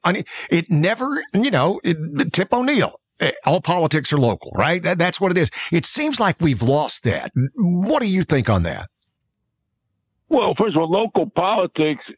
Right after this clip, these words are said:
Speaker 2: are boring and it doesn't sell. What sells is being controversial, right? So when I used to go on T V, I used to go on all the cable, I,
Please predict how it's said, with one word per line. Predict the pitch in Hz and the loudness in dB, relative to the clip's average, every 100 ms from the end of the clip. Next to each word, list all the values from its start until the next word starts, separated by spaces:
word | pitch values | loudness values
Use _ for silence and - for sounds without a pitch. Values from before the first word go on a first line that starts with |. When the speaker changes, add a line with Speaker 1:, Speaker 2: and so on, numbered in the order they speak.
| - | 0
Speaker 2:
are | 151 | 0
boring | 113 135 214 202 110 117 143 - | 2 2 2 2 0 0 -4 -4
and | 143 143 151 | -2 0 2
it | 160 | 0
doesn't | 180 170 165 - - 247 | 0 2 0 -2 -2 0
sell. | 190 - - - _ _ _ | 0 -2 -6 -16 _ _ _
What | 160 160 - - | 0 0 -2 -2
sells | 220 208 175 | 0 2 2
is | 143 | 0
being | 123 170 165 - | 0 0 0 0
controversial, | 156 156 170 - 277 180 - - - | 0 0 -2 0 -2 -2 -6 -14 -4
right? | 147 147 131 - | 0 0 -4 -2
So | - 165 165 - - - | 0 2 0 -2 -8 -2
when | 165 | 0
I | 190 | 2
used | 233 190 | 0 0
to | 196 | 0
go | 180 | 0
on | 175 165 143 | 2 0 -2
T | - 175 151 | -2 0 0
V, | 156 131 | 2 2
I | 120 | 2
used | 135 143 | 0 -2
to | - | 0
go | 151 | 0
on | 139 | 2
all | 135 151 | 2 0
the | 151 | -2
cable, | - 127 107 95 | -2 -2 -2 0
I, | 101 | -2